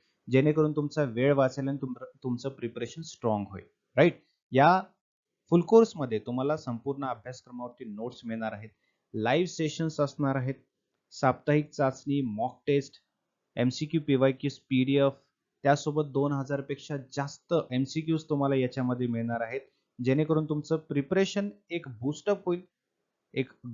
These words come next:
ग्रो होईल आणि तुम्ही येणाऱ्या एक्झामिनेशन मध्ये जास्तीत जास्त मार्क्स मिळवू शकाल. तर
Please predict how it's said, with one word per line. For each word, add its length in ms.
ग्रो 200
होईल 260
आणि 180
तुम्ही 320
येणाऱ्या 280
एक्झामिनेशन 580
मध्ये 240
जास्तीत 520
जास्त 300
मार्क्स 400
मिळवू 240
शकाल. 340
तर 60